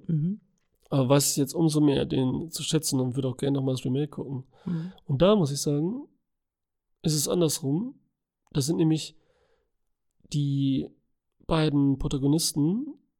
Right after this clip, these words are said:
Speaker 2: Mädchen und der Typ,
Speaker 1: Mhm.
Speaker 2: sind nämlich schon von vornherein zusammen. Oder Geschwister sogar, ich weiß es gar nicht mehr. Guck mal, so oft gesehen, ich kann mich nicht mehr erinnern.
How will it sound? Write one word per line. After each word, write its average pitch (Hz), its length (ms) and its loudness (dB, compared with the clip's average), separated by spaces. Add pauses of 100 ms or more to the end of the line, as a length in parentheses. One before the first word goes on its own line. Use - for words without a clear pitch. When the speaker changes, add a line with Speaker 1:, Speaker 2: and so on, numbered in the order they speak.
(580)
Speaker 2:
Mädchen 151 320 0
und 139 140 0
der 131 100 -4
Typ, 175 280 -6 (160)
Speaker 1:
Mhm. 151 160 -2
Speaker 2:
sind 151 120 2
nämlich 151 180 4
schon 151 160 0
von 143 140 -2
vornherein 147 400 0
zusammen. 135 480 -2
Oder 139 180 0
Geschwister 151 440 -4
sogar, 160 180 -2
ich 113 120 -2
weiß 170 160 -2
es - 100 -8
gar - 120 -12
nicht - 200 -14
mehr. 143 220 -8 (280)
Guck 151 120 2
mal, 139 60 6
so 139 100 -2
oft - 140 -6
gesehen, 143 240 -4
ich 143 120 -6
kann 147 120 -4
mich 143 100 -2
nicht 156 40 -2
mehr 160 100 -2
erinnern. 139 300 -4